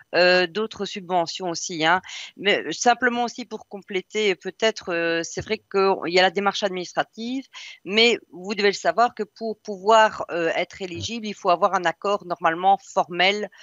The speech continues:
euh, de la, de, de, de, du pouvoir subsidiant et, euh, normalement on doit attendre que cet accord soit reçu avant de pouvoir entamer les démarches et les travaux. Ici, ben, c'est clair qu'on peut, on a eu l'accord de pouvoir entamer les pra-, euh, travaux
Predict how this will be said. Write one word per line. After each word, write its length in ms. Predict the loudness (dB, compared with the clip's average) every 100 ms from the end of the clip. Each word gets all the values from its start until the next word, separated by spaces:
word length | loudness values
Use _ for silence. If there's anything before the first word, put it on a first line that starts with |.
| -20 _ -4
euh, 240 | 0 0
de 240 | 0 -2 0
la, 540 | 4 6 6 4 0
de, 220 | -4 -10
de, 220 | -10 -12
de, 200 | -12 -14
du 140 | -14 -14
pouvoir 280 | -2 0 0
subsidiant 840 | -6 -16 -14 -6 -4 0 0 0 -2 0
et, 520 | 2 4 6 6 4
euh, 80 | 2
normalement 560 | 2 2 2 4 4 4
on 100 | 0
doit 160 | 2 4
attendre 680 | 2 -2 0 2 0 -8 -14
que 80 | -12
cet 260 | -10 -6 -4
accord 460 | -4 0 0 -2
soit 420 | -8 -4 2 2 2
reçu 560 | -6 -8 -8 -6 -4 0
avant 400 | 2 2 0 -6
de 100 | -6
pouvoir 320 | -12 -6 -2
entamer 400 | 0 2 0 0
les 120 | -4 -6
démarches 500 | 0 2 2 -2 -12 -16 -20 -20 -20 _
et 100 | 2
les 140 | 4 2
travaux. 400 | 2 0 0 -8
Ici, 360 | -14 -14 -10 -4
ben, 160 | -2 -2 _
c'est 180 | -14 -8
clair 260 | -2 -2
qu'on 200 | -4 -14
peut, 360 | -6 -2 0 -2
on 180 | -4 -2
a 80 | 0
eu 220 | 0 -2 -2
l'accord 500 | 2 0 0 -6 -6
de 120 | -10 -14
pouvoir 260 | -8 -2 -2
entamer 320 | -2 -6 -6
les 120 | -8
pra-, 280 | -6 -4 -4
euh, 100 | -4
travaux 440 | -8 -6 -2 -2